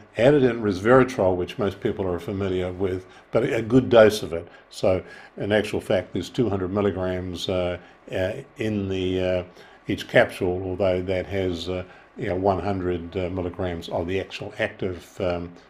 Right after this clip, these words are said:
resveratrol in it. And just as a point on that, you know, it is possible to have, um, uh, a ninety-eight percent pure resveratrol. We opted for the fifty percent because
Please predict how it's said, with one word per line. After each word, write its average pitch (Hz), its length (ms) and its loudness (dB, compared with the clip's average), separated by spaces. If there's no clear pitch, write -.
resveratrol 92 800 0
in 113 60 0
it. 85 160 -10
And 104 260 -4
just 233 200 2
as 160 100 2
a 127 60 6
point 127 300 2
on 107 260 2
that, 113 240 2
you 113 60 0
know, 113 540 -2
it 120 140 -2
is 131 180 4
possible 107 720 4
to 101 460 2
have, 95 600 0
um, 92 460 0
uh, 92 320 -8
a - 100 -8
ninety-eight 104 720 2
percent 95 460 -4
pure 117 360 2
resveratrol. 95 1040 0
We 104 140 0
opted 123 280 0
for 113 120 -8
the 87 100 -6
fifty 143 400 -6
percent 95 580 -6
because 104 500 0